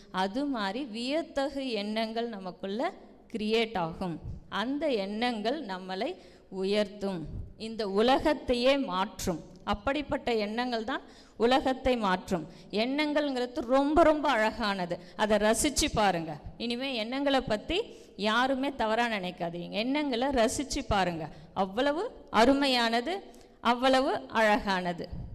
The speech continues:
ஓகே மாஸ்டர்ஸ்? ஆகையால உங்களுடைய எண்ணங்களை நீங்க கவனிக்க ஆரம்பிச்சீங்கன்னா அது குறையும். அப்போ உங்களுடைய எண்ணங்கள் செயல்களா ரொம்ப அழகா வெளியும். நீங்க எதை நினைச்சீங்களோ, "என்னுடைய உடல் நல்லா இருக்கணும்னு" நீங்க நினைச்சா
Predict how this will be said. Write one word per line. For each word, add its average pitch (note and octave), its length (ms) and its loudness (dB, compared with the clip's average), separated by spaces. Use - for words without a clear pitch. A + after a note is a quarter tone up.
ஓகே A#3+ 220 -2
மாஸ்டர்ஸ்? A#3+ 520 -4
ஆகையால G3+ 560 0
உங்களுடைய C#4+ 440 4
எண்ணங்களை D4+ 500 -2
நீங்க B3 320 -2
கவனிக்க A#3+ 580 0
ஆரம்பிச்சீங்கன்னா G#3+ 1000 0
அது F#3+ 260 -2
குறையும். F#3+ 480 0
அப்போ F#3+ 320 -2
உங்களுடைய F#3+ 440 0
எண்ணங்கள் A#3+ 600 -2
செயல்களா A#3+ 680 -2
ரொம்ப C4 380 -2
அழகா G3+ 420 0
வெளியும். F#3 300 -2
நீங்க C#4 220 -6
எதை A#3+ 400 0
நினைச்சீங்களோ, G#3 720 -2
"என்னுடைய G#3 580 0
உடல் G3+ 340 2
நல்லா G#3 360 -2
இருக்கணும்னு" G#3 380 -4
நீங்க F#3+ 240 -8
நினைச்சா F#3 520 -8